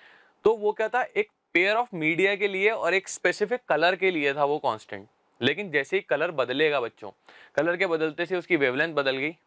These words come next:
वेवलेंथ के बदल से रिफ्रैक्टिव इंडेक्स बदल गया, रिफ्रैक्टिव इंडेक्स बदल गया तो उसका जो रिलेशन था बेंडिंग के साथ, रिफ्रैक्टिव इंडेक्स जब भी बढ़ता है बच्चों, रिफ्रैक्टिव इंडेक्स बढ़ता है तो बेंडिंग बढ़ जाती है,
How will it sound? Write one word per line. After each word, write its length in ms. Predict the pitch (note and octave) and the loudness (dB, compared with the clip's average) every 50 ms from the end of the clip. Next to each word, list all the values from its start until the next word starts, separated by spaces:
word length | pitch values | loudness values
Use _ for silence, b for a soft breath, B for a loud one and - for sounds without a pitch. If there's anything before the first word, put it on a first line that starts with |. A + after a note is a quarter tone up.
| _ - | _ -2
वेवलेंथ 360 | A#2 A#2 A#2+ A#2+ C3+ C#3 C#3+ | 0 0 0 0 -4 -6 -2
के 80 | D3 D3 | -2 -2
बदल 200 | C3+ C#3 C3+ C3 | 0 0 -2 -2
से 160 | - D3+ C#3+ | 0 -2 -2
रिफ्रैक्टिव 540 | C3 A#2+ A#2 - A#2+ A#2+ - - C#3+ C3 B2+ | 0 -4 -4 -2 -4 -4 -2 -4 -4 -4 -4
इंडेक्स 260 | A#2+ A#2 B2+ C3+ - B2+ | -4 -4 -4 -4 -4 -8
बदल 200 | A#2+ A#2 A#2+ A#2+ | -4 -4 -4 -4
गया, 220 | A#2+ B2+ C3 C3+ B B B B B B _ C#3 | -4 -6 -6 -6 B B B B B B _ -2
रिफ्रैक्टिव 480 | E3 F3 E3 F#3 F#3 - - G3 F#3+ | -2 0 -2 -4 -6 -4 -4 -4 -4
इंडेक्स 300 | F#3 F3+ F3 F#3 E3+ D3+ | -4 -4 -4 -6 -4 -4
बदल 220 | D3+ D#3 D3+ D#3 D#3+ | -4 -2 0 0 0
गया 240 | E3 E3 F3 F#3 | 0 0 0 0
तो 260 | F#3+ - G3 G3 F#3 _ | 0 -2 -6 -6 -6 _
उसका 440 | - D#3+ E3+ - - - - F#3+ F#3 | -6 -6 -6 -6 -10 -4 -2 -2 -2
जो 140 | F3+ G3 G3 | 0 -2 -4
रिलेशन 480 | F3 E3+ D#3+ D#3+ D#3+ D#3+ - F#3 F3+ F3 | -4 -4 -2 -2 -6 -4 -6 -10 -6 0
था 160 | G3 F#3+ G3 | 0 0 0
बेंडिंग 460 | E3 E3 D#3+ D#3+ E3 E3 E3+ F3 D#3+ | 0 -2 -4 -4 -6 -8 -8 -4 -4
के 100 | F3+ F3+ | -6 -4
साथ, 280 | - - E3+ E3 D#3 B2+ - A#2+ | -2 0 0 0 0 -2 -6 -8
रिफ्रैक्टिव 720 | B2+ C3+ C#3+ C#3+ - D3 C#3+ C#3+ - _ _ E3+ E3+ E3 - | -6 -6 -6 -6 -2 -2 -2 -2 -2 _ _ 0 0 0 -6
इंडेक्स 400 | C#3+ C#3 C#3 C#3 D3+ E3 D3+ C3+ | -10 -12 -2 -2 -2 -2 -2 -4
जब 200 | B2 C3 A#2+ A2+ | -6 -6 -6 -4
भी 100 | A#2+ D3+ | -8 -8
बढ़ता 400 | D3+ B2+ B2+ A#2+ A#2 - D3 C#3+ | -4 -2 -4 -4 0 0 0 0
है 140 | C#3+ C#3+ D3+ | 0 -2 -10
बच्चों, 380 | D3+ C#3+ C3+ _ _ A#2+ G#2 - _ _ B B B B B B B B B B _ - | -12 -14 -16 _ _ -16 -16 -16 _ _ B B B B B B B B B B _ -6
रिफ्रैक्टिव 560 | A2+ B2 C3 B2+ C#3+ C#3+ C#3+ - - D#3 D3 | -4 -4 -4 -2 -2 -2 -2 0 -2 -2 -2
इंडेक्स 320 | D3 C#3+ C3+ C#3 C#3 - - | -2 -2 -4 -4 -4 -4 -2
बढ़ता 340 | B2 A#2+ A#2 - - D3 | -2 -2 -2 2 2 2
है 300 | C#3+ C3 B2+ C3 E3+ F#3+ - b b b b b b b - - | 2 2 -4 -8 -8 -8 -10 b b b b b b b -6 -2
तो 160 | C3 D3+ E3+ | -2 -2 0
बेंडिंग 460 | D3+ C3+ B2+ B2+ B2+ B2+ C#3 D3+ D3+ | 0 -2 -2 -2 -2 -4 -4 -4 -2
बढ़ 180 | C#3 B2+ A#2 A#2 | -2 -2 -2 2
जाती 360 | A2+ A#2+ A#2+ A#2+ - D#3 D#3 | 2 2 2 2 -2 -10 -10
है, 200 | C#3+ A#2+ G#2+ | -10 -12 -14